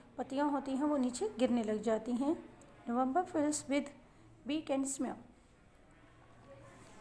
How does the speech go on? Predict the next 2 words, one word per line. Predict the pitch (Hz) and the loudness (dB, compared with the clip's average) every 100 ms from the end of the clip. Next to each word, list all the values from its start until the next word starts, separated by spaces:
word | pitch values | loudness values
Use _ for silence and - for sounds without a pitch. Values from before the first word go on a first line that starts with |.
| - - - - - - - - - - - - - | -20 -20 -20 -20 -20 -20 -20 -20 -20 -18 -18 -10 -2
और | 233 220 208 233 - | 0 0 -6 -10 -6
जो | 262 240 208 | -2 0 -2